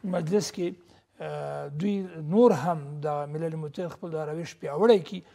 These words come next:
او د افغانانو غوښتنې، د افغانانو، م، طرحې او نظریاتو ته اعتنا وکړي.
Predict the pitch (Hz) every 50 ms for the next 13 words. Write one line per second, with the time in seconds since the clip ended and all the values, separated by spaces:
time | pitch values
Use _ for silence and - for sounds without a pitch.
0 | _ _ - - 170 165 160 160 156 143 143 156 165 180 185 180 175 170 151 156
1 | 143 - - - 202 196 196 185 180 170 151 143 135 131 135 139 143 156 165 165
2 | 160 160 151 - _ _ _ _ _ _ - 175 151 143 143 139 - 185 202 196
3 | 185 185 190 175 170 165 151 143 147 151 160 190 196 190 - 180 - 170 156 151
4 | 147 - - 156 160 208 226 220 214 185 - 202 196 190